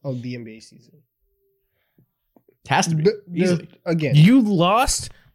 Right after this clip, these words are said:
Speaker 3: to DeAndre Jordan in twenty twenty-three and Reggie Jackson
Speaker 2: They
Speaker 3: in your
Speaker 2: cooked.
Speaker 3: building?
Speaker 1: Reggie Jackson had
Speaker 3: Oh,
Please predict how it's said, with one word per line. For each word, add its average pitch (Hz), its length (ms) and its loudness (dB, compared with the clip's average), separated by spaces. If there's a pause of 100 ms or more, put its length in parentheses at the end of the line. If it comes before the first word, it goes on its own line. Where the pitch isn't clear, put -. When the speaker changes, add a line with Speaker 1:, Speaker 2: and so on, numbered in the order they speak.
(120)
Speaker 3:
to - 140 2
DeAndre 175 720 2
Jordan 139 580 0
in 170 200 2
twenty 180 380 -2
twenty-three 170 680 -2
and 135 240 -4
Reggie 147 280 0
Jackson 147 640 -4 (580)
Speaker 2:
They 226 200 6
Speaker 3:
in 165 80 8
your 165 180 8
Speaker 2:
cooked. 143 80 6
Speaker 3:
building? 190 400 2 (760)
Speaker 1:
Reggie 311 220 6
Jackson 285 320 0
had 214 260 4
Speaker 3:
Oh, 247 120 6